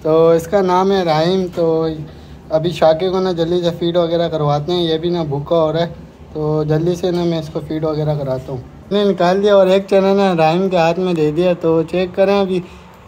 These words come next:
खिलाओ ना इसको, खिला दो, कब्बू को खिलाओ।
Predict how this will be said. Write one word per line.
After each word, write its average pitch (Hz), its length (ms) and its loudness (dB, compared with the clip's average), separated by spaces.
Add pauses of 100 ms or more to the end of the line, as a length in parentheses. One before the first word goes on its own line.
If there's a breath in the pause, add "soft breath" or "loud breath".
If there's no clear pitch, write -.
(160)
खिलाओ 226 300 4
ना 277 160 2
इसको, 254 220 0
खिला 226 300 2
दो, 247 180 2 (280)
कब्बू 196 260 2
को 226 100 4
खिलाओ। 214 440 0